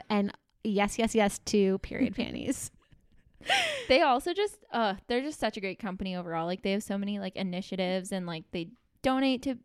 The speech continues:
Speaker 2: anyway, it's amazing.
Speaker 1: Yeah.
Speaker 2: I love them.
Speaker 1: I'm ver-, I'm, like, very fully converted. Um, but I will, like, if people don't know, like,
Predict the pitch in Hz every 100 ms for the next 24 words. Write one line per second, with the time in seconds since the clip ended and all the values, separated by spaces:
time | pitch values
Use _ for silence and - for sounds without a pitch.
0 | _ - 185 156 123 202 - - - -
1 | 233 - 208 220 202 196 196 _ _ _
2 | 220 - - - 220 226 233 226 214 202
3 | 208 196 214 220 214 202 196 190 190 190
4 | 170 - 196 180 - 113 107 - _ _
5 | _ _ 247 240 226 220 - 254 220 247
6 | 226 226 240 226 214 - 247 262 226 208
7 | 214 196